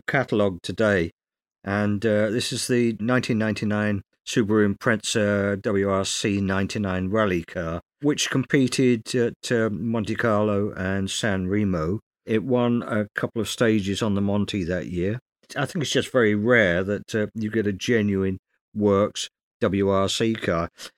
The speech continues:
Everybody and his brother seems to have something liveried up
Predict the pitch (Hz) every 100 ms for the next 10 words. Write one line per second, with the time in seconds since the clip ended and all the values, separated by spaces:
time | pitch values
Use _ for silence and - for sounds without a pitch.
0 | _ _ 127 117 104 101 98 90 - 117
1 | 85 - 92 - 95 85 - 87 92 80
2 | 104 87 90 90 95 98